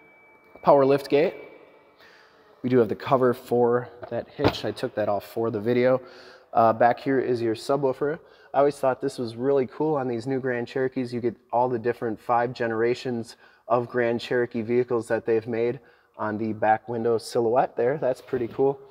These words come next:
You also get a twelve volt power point. Those seats fold down. I'll show you that in just a second. To get this gate down, you press that button.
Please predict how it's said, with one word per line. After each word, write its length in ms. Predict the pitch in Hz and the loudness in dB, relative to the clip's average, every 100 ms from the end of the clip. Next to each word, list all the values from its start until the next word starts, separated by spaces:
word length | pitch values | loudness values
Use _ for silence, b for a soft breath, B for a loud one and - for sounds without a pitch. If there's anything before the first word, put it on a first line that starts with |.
| B B B B | B B B B
You 80 | - | -2
also 180 | 117 - | -2 2
get 80 | 117 | 2
a 80 | 110 | 2
twelve 280 | - 120 | 2 2
volt 180 | 117 113 | 2 2
power 180 | 135 139 | 4 2
point. 260 | 135 143 131 | 2 -2 0
Those 200 | 120 - | -2 -2
seats 220 | 127 - | -6 -8
fold 240 | - 113 | -4 -2
down. 200 | 117 131 | 0 0
I'll 80 | 127 | 0
show 160 | 110 120 | 0 0
you 120 | 113 | 2
that 240 | 117 117 | 4 2
in 60 | 107 | 0
just 180 | 110 - | -6 -8
a 60 | 110 | -6
second. 400 | - 131 123 120 | -4 -2 -2 -2
To 60 | |
get 180 | 117 117 | -2 0
this 180 | 110 - | -2 -2
gate 240 | 117 113 | -2 -2
down, 160 | 117 113 | -2 -2
you 80 | 104 | -2
press 240 | 117 117 | -4 -2
that 160 | 117 104 | -2 0
button. 260 | 127 117 | 0 0